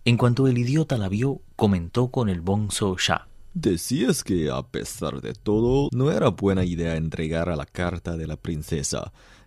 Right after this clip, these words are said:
Speaker 2: Esto demuestra que estaba completamente equivocado. Lo más seguro es que, una vez cumplida su misión,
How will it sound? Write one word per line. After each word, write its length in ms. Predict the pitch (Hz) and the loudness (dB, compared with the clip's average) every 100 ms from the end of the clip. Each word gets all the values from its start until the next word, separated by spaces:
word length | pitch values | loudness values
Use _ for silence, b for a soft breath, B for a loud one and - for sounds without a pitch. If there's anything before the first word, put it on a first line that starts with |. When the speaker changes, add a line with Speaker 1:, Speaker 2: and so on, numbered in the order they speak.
| - | -4
Speaker 2:
Esto 380 | 170 - 302 | -4 0 0
demuestra 880 | 104 98 87 87 90 95 - 120 120 B B B - | 2 2 2 0 0 0 0 0 -2 B B B -16
que 340 | - 90 90 90 | -2 0 2 0
estaba 320 | - 107 110 | 0 0 2
completamente 1000 | 113 104 156 196 220 196 185 175 165 160 | 0 -2 -2 -2 0 0 0 2 2 2
equivocado. 920 | 127 131 - 131 117 107 80 69 - - b b b - | 0 -2 -2 -2 -4 -2 -2 -2 -4 -10 b b b -12
Lo 120 | 78 | -8
más 260 | 71 78 85 | -4 -2 -2
seguro 460 | - 101 107 120 117 | 0 -2 0 2 2
es 140 | 110 | 2
que, 260 | 117 113 110 b b b | 2 2 0 b b b
una 280 | 120 127 120 | 0 4 6
vez 220 | 123 123 | 4 4
cumplida 460 | 113 92 104 107 | 0 0 2 2
su 140 | 101 95 | 2 0
misión, 600 | 90 82 113 120 139 | -2 -2 0 2 2